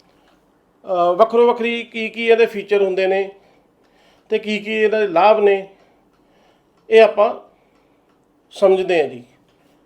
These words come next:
ਸਾਰਿਆਂ ਨੂੰ ਪਹਿਲਾਂ ਆਪਾਂ ਗੱਲ ਕਰਦੇ ਹਾਂ, ਅ, ਸੇਵਿੰਗਸ ਬੈਂਕ ਅਕਾਊਂਟ ਦੀ, ਬੱਚਤ ਖਾਤੇ ਦੀ। ਬੱਚਤ ਖਾਤਾ,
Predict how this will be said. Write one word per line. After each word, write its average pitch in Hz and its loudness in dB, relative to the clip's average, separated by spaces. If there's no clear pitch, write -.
ਸਾਰਿਆਂ 220 2
ਨੂੰ 254 2
ਪਹਿਲਾਂ 240 -2
ਆਪਾਂ 233 -4
ਗੱਲ 208 0
ਕਰਦੇ 208 0
ਹਾਂ, 226 4
ਅ, - -6
ਸੇਵਿੰਗਸ 220 2
ਬੈਂਕ 185 2
ਅਕਾਊਂਟ 180 -4
ਦੀ, 214 -8
ਬੱਚਤ 175 -6
ਖਾਤੇ 156 -6
ਦੀ। 123 -20
ਬੱਚਤ 226 0
ਖਾਤਾ, 254 0